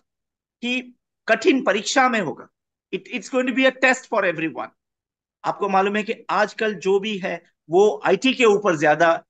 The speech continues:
डिपेंड कर रहा है। हम अभी भी बात कर रहे हैं Zoom टेक्नोलॉजी से। This is also an, an, uh, invention of artificial intelligence and of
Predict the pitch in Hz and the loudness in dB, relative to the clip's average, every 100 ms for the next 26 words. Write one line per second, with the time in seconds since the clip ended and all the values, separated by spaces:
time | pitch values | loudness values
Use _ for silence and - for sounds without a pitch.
0 | _ 165 165 170 151 135 143 190 226 208 | _ -2 -2 -2 -2 0 0 0 0 0
1 | 247 269 233 214 208 190 180 175 160 208 | -2 -2 0 0 0 -4 -4 -4 -6 -8
2 | 208 185 196 196 180 165 160 165 - _ | -8 -8 -8 -2 -2 -2 -6 -10 -12 _
3 | 220 226 247 240 247 240 220 _ _ - | -6 0 0 0 0 0 -2 _ _ -6
4 | 196 196 190 190 196 196 240 233 254 226 | -4 -2 -2 -2 -6 -4 -4 -4 -4 -2
5 | 226 - 185 190 180 160 180 175 160 143 | -4 0 -2 -2 -10 -12 -10 -10 -6 -4
6 | 131 123 123 135 - _ _ _ - 165 | -4 -6 -12 -14 -20 _ _ _ -2 2
7 | 165 | 2